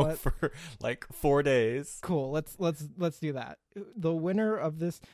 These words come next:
Speaker 2: actually, hold on. So, if <laughs> the, if neither of us win,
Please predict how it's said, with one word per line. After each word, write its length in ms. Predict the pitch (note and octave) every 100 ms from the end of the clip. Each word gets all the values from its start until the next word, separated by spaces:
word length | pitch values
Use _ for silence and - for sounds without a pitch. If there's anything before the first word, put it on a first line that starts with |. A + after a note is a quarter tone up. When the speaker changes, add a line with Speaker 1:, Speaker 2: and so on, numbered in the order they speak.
| -
Speaker 2:
actually, 360 | A3 G#3+ G3 E3
hold 240 | G3 D#3
on. 160 | C#3 C3+
So, 340 | D#3 C3+ C#3 _ _ _ _ _ _ _ _ -
if 160 | A#3 - _
<laughs> 1700 | A#4 - C#5+ - - D#4 A3 _ _ _ - - - - - - -
the, 420 | F#3 F3 F3 E3+ - - _ _ _ _ _ _ -
if 220 | A#3+ B3 C4+
neither 540 | E3+ E3 E3+ F#3 G3
of 100 | E3+
us 180 | F3 -
win, 680 | D3 D3+ C#3+ C3 A#2 C#3+